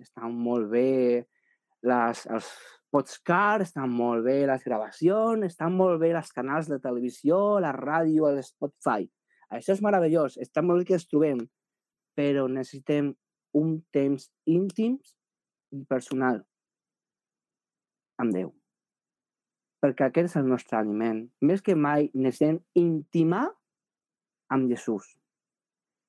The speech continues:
És anar a Jesús despullat d'ànima i d'esperit i dir-li: «Mestre, no puc més. Ara fes-lo tu.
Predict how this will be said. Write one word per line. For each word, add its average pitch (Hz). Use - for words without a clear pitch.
És 160
anar 151
a 262
Jesús 226
despullat 170
d'ànima 226
i 160
d'esperit 160
i 143
dir-li: 131
«Mestre, 233
no 131
puc 104
més. -
Ara 214
fes-lo 120
tu. -